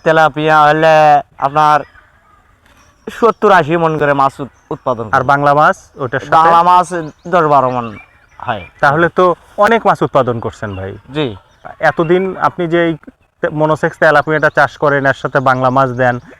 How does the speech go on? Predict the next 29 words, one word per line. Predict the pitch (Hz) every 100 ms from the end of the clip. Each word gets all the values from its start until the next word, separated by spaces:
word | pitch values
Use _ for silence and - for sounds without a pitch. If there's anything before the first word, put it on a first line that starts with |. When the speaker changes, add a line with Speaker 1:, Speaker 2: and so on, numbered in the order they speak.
| _ -
Speaker 2:
তো |
সেক্ষেত্রে | 139 165 180 170 180 170
এই | 170
মাছের | 165 - 175 165
কোনো | 175 165
সমস্যা | - 147 139 160
হয় | 151
না, | 147 143
রোগ | 143 143
ব্যাধি | 123 139 135 139
আর | -
চিকিৎসা, | 156 139 - 143 127 _ _ _ -
এটা | 160 170
নিয়ে | 170
একটু | 151 147
বলেন | 131 120 110
তো। | 117 127 _ _ _ _ _ _ _ _ _ 214
Speaker 1:
তেলাপিয়া | 220 226 214 240
মাছের | 233 226 202 247
আসলেই | 226 202 233 247 240 202 214 226 _ _
এর | 190 202 208
কোনো | 220 226 233 190 196
রোগ | 196 190 160
বালাই | 185 196 208
নেই, | 220 190
আর | 190 196
কি | 196
একটু | 190 170 - 202
হলে | 196 190 226 214 170